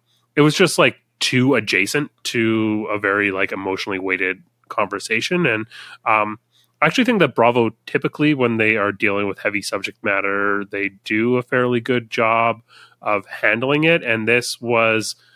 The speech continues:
um, I don't know, it definitely, like, because of the proximity of the scene where they're, you know, speculating on Gertie's, like, what's going on, and someone is like, "Oh,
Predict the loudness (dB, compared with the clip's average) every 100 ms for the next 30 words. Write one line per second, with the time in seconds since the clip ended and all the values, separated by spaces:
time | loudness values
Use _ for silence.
0 | _ -6 -2 -2 -4 -10 _ _ _ _
1 | -16 0 2 4 2 0 2 2 4 4
2 | 4 2 0 2 0 -4 -20 -20 -20 _
3 | -20 -20 _ _ -14 -4 -4 0 2 2
4 | 0 -2 -2 -2 0 0 0 -4 0 0
5 | 0 -2 -2 -6 -4 -2 0 0 0 -4
6 | -6 -10 -4 -2 0 -2 -2 -2 -2 -4
7 | _ _ _ -12 -8 -6 -4 -4 -4 -2
8 | -4 -2 -4 -4 -6 -6 -6 -12 _ -8
9 | -4 -4 -4 -6 -10 -20 -20 -18 -6 -4
10 | -2 -2 -2 -6 -2 0 0 -2 -4 -4
11 | -4 -4 -4 -4 -2 2 4 2